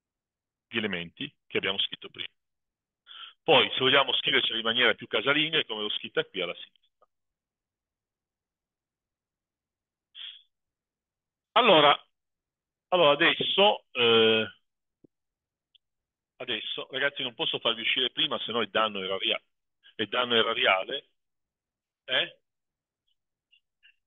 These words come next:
Sì, siccome però è danno erariale, eh, quindi de-, mi tocca, mi tocca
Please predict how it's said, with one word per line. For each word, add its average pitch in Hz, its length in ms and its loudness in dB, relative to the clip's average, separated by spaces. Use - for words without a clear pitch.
Sì, - 140 -4
siccome 196 280 2
però 147 340 4
è 127 100 -8
danno 127 240 -2
erariale, 104 640 -2
eh, 110 300 6
quindi 147 240 0
de-, 135 160 4
mi 135 100 -6
tocca, 143 340 2
mi 151 100 -10
tocca 175 280 2